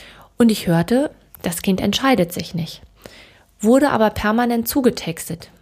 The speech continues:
Vor meinem geistigen Auge war ein Kind von acht Jahren, mindestens,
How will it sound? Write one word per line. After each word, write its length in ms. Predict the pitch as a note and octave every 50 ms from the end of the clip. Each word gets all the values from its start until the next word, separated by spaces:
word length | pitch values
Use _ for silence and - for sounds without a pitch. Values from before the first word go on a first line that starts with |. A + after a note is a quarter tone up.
| _ -
Vor 200 | - - A3 A3
meinem 260 | G#3+ G#3 G#3 G#3 G#3 G3+
geistigen 520 | G3 G#3 A3 B3 A#3+ - - G#3 - -
Auge 360 | - - F#3 G#3 A#3 C#4 B3
war 140 | A#3+ A3 G#3+
ein 160 | - G3 F#3
Kind 240 | F3+ - C4 C#4+ D#4+
von 180 | - - A3 G3
acht 300 | - G#3+ - - - -
Jahren, 420 | F#3+ F3+ F#3 F#3+ G3 - C4 D#4 F#4+ - _ _ _ _ _
mindestens, 720 | - F#3+ G3 G3+ F3+ E3 E3+ - - C#3+ C#3+ C#3 -